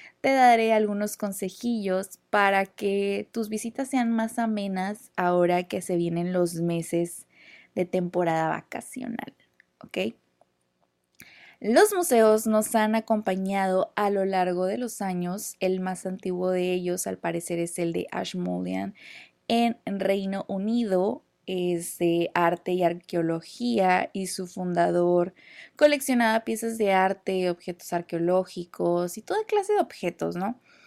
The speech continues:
Entonces, él le donó esta colección a la universidad y junto con otra colección que ellos ya poseían, se formó esto en mil seiscientos ochenta y tres y se hizo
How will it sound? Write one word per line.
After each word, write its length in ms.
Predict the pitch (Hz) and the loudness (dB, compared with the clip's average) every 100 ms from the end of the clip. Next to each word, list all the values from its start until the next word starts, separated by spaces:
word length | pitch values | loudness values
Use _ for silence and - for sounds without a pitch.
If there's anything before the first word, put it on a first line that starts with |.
| - - - - | -20 -20 -20 -6
Entonces, 880 | - 220 220 208 208 214 214 214 - - | 0 0 2 2 2 4 4 4 0 -2
él 460 | 196 196 196 190 - | 0 2 0 -2 -4
le 220 | 196 190 | -2 0
donó 580 | 185 185 180 185 185 185 | 0 0 -2 -2 -4 -6
esta 340 | 190 185 202 190 | -8 -6 -8 -4
colección 680 | 185 180 - - 226 226 - | -4 -4 -6 0 2 2 2
a 120 | 185 | 2
la 140 | 185 | 4
universidad 920 | 180 180 170 170 - 202 233 240 240 240 - | 2 0 -2 -2 -4 0 4 4 2 -2 -10
y 400 | 214 185 180 175 | -8 -4 -4 -4
junto 420 | - 185 175 175 | -6 -8 -4 -4
con 240 | 180 175 | -4 -2
otra 260 | 175 175 180 | -2 -4 -4
colección 520 | 180 175 175 196 180 | -2 -4 -4 -6 -6
que 120 | 175 | -2
ellos 240 | 175 175 175 | 0 0 0
ya 200 | 180 175 | -2 0
poseían, 720 | 214 - 269 247 208 196 214 - - - - | -4 -2 -2 0 0 0 -2 -8 -20 -20 -20
se 240 | - 240 220 | -6 -4 -2
formó 640 | 202 190 185 175 170 - | 0 0 0 0 0 -2
esto 720 | - 180 - - - 175 165 - | -2 -2 -2 -6 -4 -2 -2 -4
en 300 | 180 175 185 | -4 -2 -2
mil 220 | 196 190 | -4 -6
seiscientos 640 | - 185 170 175 170 - | -6 -6 -4 -4 -6 -8
ochenta 480 | 226 - 226 220 214 | -10 -4 -4 -2 -4
y 60 | 214 | -4
tres 440 | - 170 175 - | -2 -2 -2 -8
y 160 | - 202 | -12 -12
se 180 | - 185 | -4 -2
hizo 500 | 175 170 - 175 | -2 -4 -10 -10